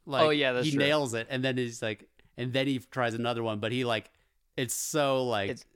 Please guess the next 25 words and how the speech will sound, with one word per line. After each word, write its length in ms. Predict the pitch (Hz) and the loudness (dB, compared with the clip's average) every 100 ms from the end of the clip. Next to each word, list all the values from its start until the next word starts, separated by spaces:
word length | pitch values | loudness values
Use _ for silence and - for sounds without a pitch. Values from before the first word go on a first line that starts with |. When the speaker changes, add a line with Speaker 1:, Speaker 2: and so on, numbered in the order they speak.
| _ | _
Speaker 2:
bad 400 | 117 101 110 113 | -8 -2 0 0
acting. 340 | 113 104 113 113 | 0 0 0 0
Speaker 1:
Yeah, 360 | 110 110 95 92 | 0 0 -2 -4
yeah. 240 | 95 95 113 _ _ - | -6 -8 -12 _ _ -8
Speaker 2:
Pratfall-y, 720 | 131 117 - - 120 113 117 113 | -4 -4 -6 -4 -2 0 0 -2
like, 220 | 107 104 | -2 -4
rolls 400 | 123 139 151 135 | -4 0 0 2
off 240 | 135 123 - | 2 0 -2
easy, 260 | 135 127 147 | -6 -4 0
doesn't 380 | 170 185 190 | 2 2 0
eat 200 | 151 147 | -2 -4
shit. 560 | - - 127 95 - - - | -6 -6 -4 -6 -10 -20 -10
Like, 180 | 135 113 | -6 -2
Speaker 1:
No. 320 | 127 95 82 | -2 -2 -6
Speaker 2:
it, 100 | 123 117 131 - _ - | -10 -14 -20 -20 _ -16
yeah, 240 | 107 98 - | -12 -12 -12
he 240 | 123 120 - | -10 -10 -12
saves 380 | - 127 123 104 | -8 -6 -4 -6
himself. 480 | 95 - - - - - | -10 -12 -14 -16 -18 -10
Speaker 1:
Right. 340 | 113 104 82 - _ _ _ - | -4 -2 -4 -10 _ _ _ -4
Speaker 2:
Falls 140 | 127 | -2
Speaker 1:
Yeah, 80 | 123 | 0
it's 120 | 117 | -2
the 40 | 127 | 0
Speaker 2:
gracefully. 140 | 127 | 2